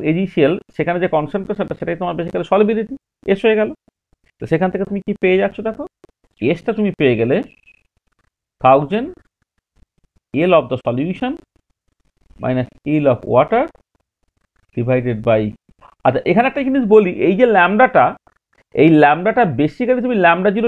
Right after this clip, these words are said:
লিখতে পারবে। কারণটা কি? না, কারণ হচ্ছে যে তুমি sparingly soluble salt বলছো, sparingly soluble salt, তার solubility ten to the power minus five তোমার mole per liter এরকম অর্ডারে। তার মানে সেটা হচ্ছে actually is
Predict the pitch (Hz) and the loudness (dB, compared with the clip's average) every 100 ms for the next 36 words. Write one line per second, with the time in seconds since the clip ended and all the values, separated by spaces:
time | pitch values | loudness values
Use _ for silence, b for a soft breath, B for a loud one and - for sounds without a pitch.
0 | 214 - 196 170 143 151 170 196 220 277 | -2 0 2 2 2 4 4 4 -2 -4
1 | 466 _ _ b - - 151 202 220 233 | -14 _ _ b -4 2 4 2 -2 -6
2 | 269 - - 139 175 226 214 - 156 214 | -4 -6 -4 -2 -2 -2 -4 2 4 4
3 | 285 294 240 220 226 247 - 185 190 131 | -2 -2 0 2 2 -2 2 2 2 0
4 | 113 - 165 320 b b _ _ 165 156 | -2 -4 -10 -10 b b _ _ 2 2
5 | 208 226 214 180 196 220 214 - 202 196 | 0 -4 -4 -2 0 0 -2 -4 2 2
6 | 156 180 156 - 151 175 208 208 226 196 | 2 -2 0 2 2 2 -2 -2 -4 -4
7 | 170 185 196 185 175 190 - _ - 139 | -2 -2 -2 -2 -2 -4 -6 _ 0 2
8 | 196 214 180 _ _ _ _ - - 170 | 2 0 -6 _ _ _ _ -16 -6 2
9 | 165 170 170 190 196 185 170 - 147 156 | 2 2 2 4 2 0 0 0 2 0
10 | 143 - - 127 117 87 78 160 196 214 | 0 -4 0 4 4 0 -2 0 2 0
11 | - _ _ _ - 175 202 214 247 - | -6 _ _ _ -2 2 2 2 0 0
12 | - 196 - - | -2 -4 -4 -2